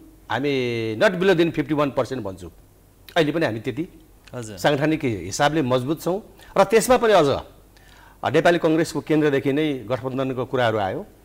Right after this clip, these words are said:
Speaker 1: त्यो गठबन्धन गर्ने क्रममा हामीलाई अध्यक्ष पर्यो भने उपाध्यक्ष नेकपा माओवादी केन्द्रलाई भाग परेको छ।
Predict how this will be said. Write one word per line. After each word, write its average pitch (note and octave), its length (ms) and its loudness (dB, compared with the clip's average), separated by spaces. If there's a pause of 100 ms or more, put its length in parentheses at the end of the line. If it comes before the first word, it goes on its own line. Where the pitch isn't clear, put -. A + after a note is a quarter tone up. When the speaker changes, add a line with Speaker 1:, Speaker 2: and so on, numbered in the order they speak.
(440)
Speaker 1:
त्यो C3 100 -4
गठबन्धन D#3 800 0 (200)
गर्ने D#3 280 2
क्रममा D3+ 600 2 (140)
हामीलाई E3 380 4
अध्यक्ष C#3 380 0
पर्यो B2+ 300 -2
भने A#2+ 160 -2
उपाध्यक्ष C3 440 -2 (920)
नेकपा B2+ 680 2
माओवादी D3 280 4
केन्द्रलाई B2+ 420 -2 (220)
भाग B2+ 240 -2
परेको F#2+ 240 -4
छ। A2 100 -10